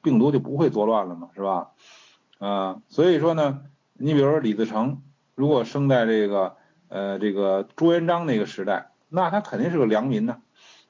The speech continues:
而且他还是个这个，呃，驿站的这个小官儿，是吧？他是规规矩矩的。但是不幸的是，李自成呢，生在了这个崇祯年间，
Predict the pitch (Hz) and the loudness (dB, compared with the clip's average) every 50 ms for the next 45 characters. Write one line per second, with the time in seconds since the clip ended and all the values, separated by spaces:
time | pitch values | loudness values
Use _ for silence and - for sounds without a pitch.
0 | _ - 170 185 190 151 127 - - 185 180 180 190 175 165 165 147 131 127 127 | _ 0 2 2 4 2 0 -2 -2 -2 0 0 -2 -2 -2 -2 0 2 4 4
1 | 123 120 120 117 117 123 120 113 117 113 113 110 107 104 101 98 98 98 98 95 | 2 2 -2 -2 -4 -4 -2 0 2 2 2 2 0 0 -4 -6 -8 -10 -10 -12
2 | 92 - - 202 202 202 202 208 208 208 110 127 175 180 180 147 139 196 185 139 | -16 -14 -12 -12 -10 -10 -10 -8 -8 -8 -8 -8 -6 -2 0 2 2 2 2 0
3 | 117 117 113 113 110 107 104 104 98 98 98 - - - 85 - 127 170 196 185 | -2 -2 -2 0 0 0 0 -2 -4 -4 -6 -8 -8 -8 -4 0 2 2 2 2
4 | - - - _ - 127 135 127 120 104 92 - - _ _ _ _ _ _ _ | 0 -4 -18 _ -2 0 0 0 0 -2 -6 -10 -18 _ _ _ _ _ _ _
5 | - 185 190 196 185 180 170 160 151 147 143 135 135 135 233 240 190 127 107 101 | -2 0 0 2 2 2 2 2 2 4 2 2 2 0 2 4 4 4 2 2
6 | 104 101 95 104 101 95 82 - - _ _ _ _ _ _ _ - 202 196 175 | -4 -4 -2 -2 -2 -2 -2 -6 -8 _ _ _ _ _ _ _ 2 2 2 2
7 | 143 139 196 214 - - 214 185 160 139 156 135 107 107 107 110 113 110 - 107 | 0 -2 -4 -4 -2 -2 -2 0 0 2 2 2 2 0 0 0 -2 -2 -2 -2
8 | 123 151 156 147 139 135 - - 175 170 170 165 147 123 117 117 113 117 110 110 | 0 2 2 2 2 0 0 -2 -2 0 2 0 2 2 0 -2 -2 0 0 0
9 | 110 - - 120 139 156 160 147 131 107 95 95 98 104 104 101 - | -2 -2 -2 -2 0 0 0 0 0 -2 -2 -2 -4 -4 -4 -6 -8